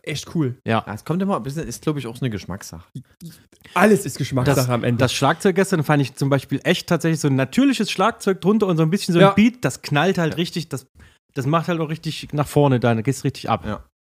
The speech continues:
Speaker 3: Das war auch
Speaker 2: Ja.
Speaker 3: so ein bisschen mein Wunsch, also von der, von der Setlist her. Ich habe ja vorher mit euch drüber geredet,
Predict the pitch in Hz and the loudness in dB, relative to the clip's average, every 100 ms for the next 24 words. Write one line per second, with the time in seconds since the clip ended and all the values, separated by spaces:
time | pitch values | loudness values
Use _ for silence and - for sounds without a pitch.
0 | _ _ 113 - 143 156 - 143 156 170 | _ _ -6 0 0 0 -2 -2 0 0
1 | 131 110 104 135 226 - 117 110 - 120 | 2 2 2 2 2 0 -2 -4 -4 -2
2 | 110 98 113 104 147 160 190 - 175 - | -2 -2 -4 -4 -4 -4 -6 -2 -2 -2
3 | 226 139 135 - 156 139 127 117 - 123 | -4 -2 -2 0 -2 -2 -4 -6 -4 -4
4 | 113 101 120 190 | -2 -2 -4 -4